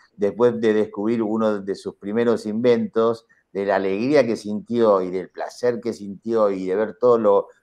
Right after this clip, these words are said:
lo bueno que iba a hacer con, con ese invento,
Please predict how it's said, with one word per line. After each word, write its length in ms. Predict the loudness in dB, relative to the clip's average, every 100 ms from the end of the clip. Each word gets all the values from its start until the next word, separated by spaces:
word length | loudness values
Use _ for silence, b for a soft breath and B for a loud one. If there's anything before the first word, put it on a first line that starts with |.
| -4
lo 80 | -2
bueno 300 | 2 2 2
que 120 | 0
iba 80 | 2
a 20 | 2
hacer 240 | 0 -2
con, 320 | -2 -2 -4
con 160 | -6 -6
ese 220 | -6 -6
invento, 680 | 0 2 2 0 0 0